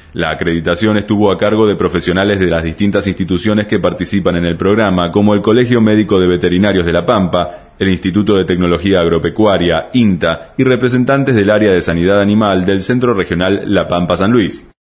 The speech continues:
Allí se comentó la importancia de esta enfermedad que causa la disminución de los porcentajes de preñez y disminuye la cantidad de kilos de ternero por vientre en servicio. Mesa de Zoonosis Provincial.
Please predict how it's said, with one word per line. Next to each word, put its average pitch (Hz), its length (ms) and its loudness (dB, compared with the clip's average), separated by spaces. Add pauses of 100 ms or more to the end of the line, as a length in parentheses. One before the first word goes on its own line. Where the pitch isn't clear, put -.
(340)
Allí 90 220 -2
se 98 140 0
comentó 98 440 2
la 107 80 2
importancia 90 600 0
de 85 120 2
esta 90 180 -2
enfermedad 95 580 0
que 107 140 -4
causa 135 280 0
la 113 120 2
disminución 90 640 0
de 113 60 2
los 90 100 0
porcentajes 82 580 -4
de 82 120 -2
preñez 104 500 0 (200)
y 135 100 2
disminuye 139 440 2
la 113 140 0
cantidad 92 420 0
de 87 220 -4
kilos 113 300 0
de 101 100 2
ternero 104 500 0
por 98 200 0
vientre 98 420 0
en 87 80 0
servicio. 98 520 -4 (640)
Mesa 123 400 2
de 117 100 4
Zoonosis 95 460 0
Provincial. 98 720 0